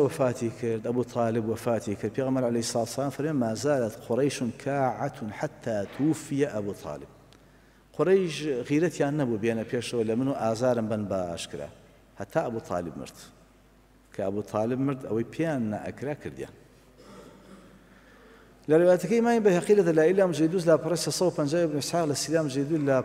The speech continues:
پەڕە سی بە سەنەدێکی صەحیح. عوروە لە خاڵۆژنیەوە کە عایشەی خێزانی پێغەمبەر جێڕێتەوە فەرمێ: «ما نالت قريش، ما نالت مني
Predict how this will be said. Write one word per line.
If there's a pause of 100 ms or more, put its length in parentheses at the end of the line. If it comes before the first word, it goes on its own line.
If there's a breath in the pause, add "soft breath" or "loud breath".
پەڕە (440)
سی
بە
سەنەدێکی (100)
صەحیح. (1300)
عوروە (640)
لە
خاڵۆژنیەوە
کە
عایشەی (120)
خێزانی
پێغەمبەر
جێڕێتەوە
فەرمێ: (1500 soft breath)
«ما
نالت (100)
قريش، (460)
ما
نالت
مني